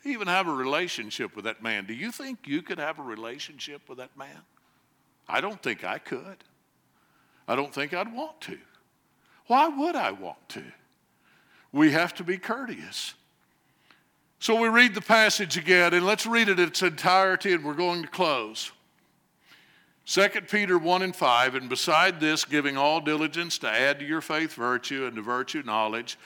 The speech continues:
and to knowledge temperance, and to temperance patience, and patience godliness, and to godliness brotherly kindness, and to brotherly kindness charity." Be of all of one mind, having compassion one of another. Love as brethren. Be pitiful. Be courteous.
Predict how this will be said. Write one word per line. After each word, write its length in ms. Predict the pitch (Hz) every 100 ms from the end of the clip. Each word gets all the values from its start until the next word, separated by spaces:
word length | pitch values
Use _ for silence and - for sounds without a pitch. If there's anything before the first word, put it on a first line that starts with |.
| - -
and 120 | 123 120
to 80 |
knowledge 500 | 117 123 135 147 143
temperance, 560 | - 131 117 117 117 117
and 120 | 120
to 60 | 107
temperance 520 | - 139 139 160 147
patience, 600 | - 127 107 - 107 104
and 140 | 110 101
patience 520 | 127 117 123 131 -
godliness, 760 | 117 113 98 92 101 101 - - - - - -
and 160 | 143
to 80 | 139
godliness 640 | 120 147 165 175 170 185 -
brotherly 500 | 147 156 165 170 175
kindness, 640 | - 143 131 127 139 147
and 100 | 120
to 60 |
brotherly 460 | 117 131 139 151 160
kindness 640 | - 165 151 139 127 131
charity." 640 | - - 147 117 107 101 98 _ _ _ _ _ _ _ _ - _
Be 160 | - 160
of 120 | -
all 300 | 156 165 180
of 80 | 180
one 260 | 170 185 185
mind, 340 | 175 160 143
having 380 | 131 160 165 165
compassion 800 | - 156 - 170 165 - 139 127
one 180 | 131 151
of 100 | 151
another. 440 | 151 156 151 113
Love 320 | 120 147 175
as 140 | 175 160
brethren. 500 | 147 165 156 135 120
Be 140 | 147
pitiful. 480 | 170 - 190 170 120
Be 180 | 104 147
courteous. 600 | 139 180 180 160 107 -